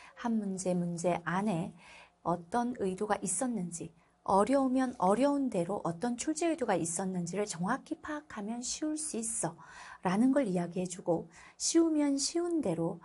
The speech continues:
사실은 이러한 무서운 출제 의도를 갖고 있으니 충분히 수능에서 난이도 조절상 어려워질 수도 있어 라는 이야기를 합니다. 자, 이번 구평은 대체로 쉬웠고, 쉬웠지만 그 하나하나에 들어있는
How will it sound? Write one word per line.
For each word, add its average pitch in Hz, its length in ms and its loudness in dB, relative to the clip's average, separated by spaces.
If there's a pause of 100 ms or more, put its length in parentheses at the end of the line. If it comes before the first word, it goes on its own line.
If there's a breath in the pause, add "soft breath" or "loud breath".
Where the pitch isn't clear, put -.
(240 loud breath)
사실은 320 560 0
이러한 233 460 0
무서운 302 400 0
출제 311 340 -2
의도를 208 320 -2
갖고 - 360 -4
있으니 185 480 -2 (300 loud breath)
충분히 330 460 0
수능에서 214 640 -2
난이도 175 420 -4
조절상 190 760 -4
어려워질 233 540 0
수도 - 180 -6
있어 175 300 -2 (300 loud breath)
라는 233 340 2
이야기를 175 640 -2 (160 loud breath)
합니다. 185 480 -6 (420 loud breath)
자, - 80 0
이번 285 420 4
구평은 214 720 -4
대체로 190 400 -4
쉬웠고, 185 680 0 (280 loud breath)
쉬웠지만 247 800 2
그 226 160 2
하나하나에 254 1160 2
들어있는 190 720 -2